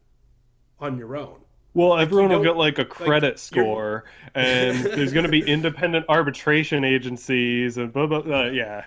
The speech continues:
Speaker 2: Um,
Speaker 1: But if you don't
Speaker 2: no,
Speaker 1: have morality,
Speaker 2: it's
Speaker 1: it's like, what's stopping them from just rigging the score or cheating the score? It's like,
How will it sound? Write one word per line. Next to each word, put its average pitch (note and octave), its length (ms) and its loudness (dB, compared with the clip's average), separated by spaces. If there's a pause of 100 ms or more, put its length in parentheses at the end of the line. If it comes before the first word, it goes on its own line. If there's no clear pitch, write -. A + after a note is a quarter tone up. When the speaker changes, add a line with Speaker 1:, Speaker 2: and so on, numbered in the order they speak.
Speaker 2:
Um, D3 320 2
Speaker 1:
But F#3 160 -4
if G3+ 160 -4
you G#3 40 -12
don't G#3 100 -6
Speaker 2:
no, E3+ 200 4
Speaker 1:
have D3+ 80 0
morality, E3+ 320 -4
Speaker 2:
it's C3+ 60 -6
Speaker 1:
it's C3+ 80 -12
like, C3+ 120 -10
what's D3+ 200 -10
stopping D#3 300 -10
them D3 120 -10
from C3+ 180 -10
just B2+ 220 -10
rigging C3 460 -12
the E3+ 100 -16
score C#3 560 -16
or B2 280 -14
cheating D3+ 440 -14
the F3 100 -14
score? - 240 -18
It's C3 140 -18
like, D#3+ 180 -12